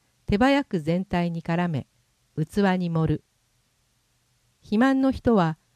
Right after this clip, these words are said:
適正体重の人と比べ、約二倍から三倍多く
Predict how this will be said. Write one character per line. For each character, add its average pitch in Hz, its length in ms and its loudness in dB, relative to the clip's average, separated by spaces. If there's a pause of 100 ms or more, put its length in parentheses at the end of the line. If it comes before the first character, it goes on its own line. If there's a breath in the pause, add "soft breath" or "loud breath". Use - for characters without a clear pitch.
(160)
適 - 260 -4
正 269 220 0
体 277 260 0
重 165 200 -2
の 143 120 -2
人 - 220 -4
と 147 120 -4
比 139 140 -6 (140)
べ、 143 180 -2 (680)
約 185 500 -4 (300)
二 185 120 -4
倍 233 240 2
か 233 160 -2
ら 196 220 -4
三 226 280 0
倍 220 260 -2 (240 soft breath)
多 285 240 2
く - 280 -10